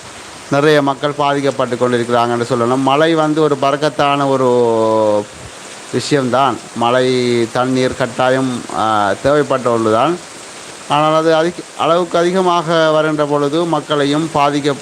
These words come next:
ஆ, படுகின்றதுன்னு தான் சொல்ல வேண்டும். ஆ, ஒரு கமெண்ட், ஆ, வந்திருக்கிறது. யாரு?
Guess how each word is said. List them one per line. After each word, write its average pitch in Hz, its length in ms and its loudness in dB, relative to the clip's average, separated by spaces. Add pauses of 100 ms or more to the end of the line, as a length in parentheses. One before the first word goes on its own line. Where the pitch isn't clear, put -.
(140)
ஆ, 113 680 2 (120)
படுகின்றதுன்னு 127 520 0
தான் 127 160 0
சொல்ல 120 260 0
வேண்டும். 113 420 0 (1400)
ஆ, 117 1200 0 (1500)
ஒரு 117 440 2
கமெண்ட், 135 800 0
ஆ, 117 160 2
வந்திருக்கிறது. 120 480 0
யாரு? 127 720 2